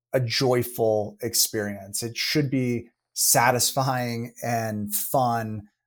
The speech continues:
uh, and, and obviously taste, uh, amazing. And I think when you look at the landscape for, for consumers, you know, it's birdseed. It's birdseed in different forms,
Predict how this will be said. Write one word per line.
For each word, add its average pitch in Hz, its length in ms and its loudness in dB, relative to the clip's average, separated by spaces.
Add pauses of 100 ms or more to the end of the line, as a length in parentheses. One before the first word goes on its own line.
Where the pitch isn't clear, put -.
uh, 107 320 0
and, 123 280 -4
and 123 100 0
obviously 120 280 0
taste, - 720 -2
uh, 120 240 -2
amazing. 113 760 -4
And 120 100 -10
I 123 60 -4
think 143 140 -2
when 131 100 -2
you 127 80 0
look 143 200 2
at 147 80 -2
the 120 80 -2
landscape 120 560 -2 (640)
for, 127 320 0
for 135 140 -2
consumers, 123 1000 2 (260)
you 127 80 2
know, 104 60 2
it's 104 180 -4
birdseed. 117 720 2 (380)
It's 131 180 -4
birdseed 165 360 6
in 139 100 2
different 127 320 0
forms, 104 640 2